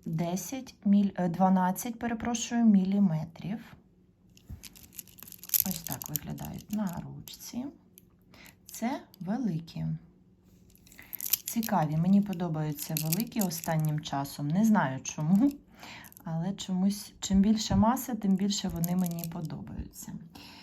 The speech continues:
Вони приблизно на об'єм всі стандартного розміру. Приблизно на, е, об'єм зап'ястя вісімнадцять, вісімнадцять і п'ять,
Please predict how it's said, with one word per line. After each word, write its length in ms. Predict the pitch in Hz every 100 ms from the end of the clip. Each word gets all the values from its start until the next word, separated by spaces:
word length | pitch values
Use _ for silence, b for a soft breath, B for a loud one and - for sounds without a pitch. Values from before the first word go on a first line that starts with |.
| B B
Вони 420 | 175 220 254 311
приблизно 800 | - - 214 226 247 196 202 196
на 140 | 196
об'єм 360 | - 208 - 180
всі 300 | 185 - 240
стандартного 840 | 226 196 190 185 175 - 170 165
розміру. 600 | 160 - 143 165 208 269 349 - - - - - _ - - -
Приблизно 540 | 196 185 196 202 190 170
на, 200 | 170 165 - -
е, 320 | 170 165 160 -
об'єм 440 | 185 185 147 151 147
зап'ястя 800 | 156 151 160 185 220 - 330 330 B B B B -
вісімнадцять, 680 | 208 - 285 359 349 294 208
вісімнадцять 840 | 214 - 185 175 165 - 165 -
і 40 |
п'ять, 500 | 165 233 269 285 -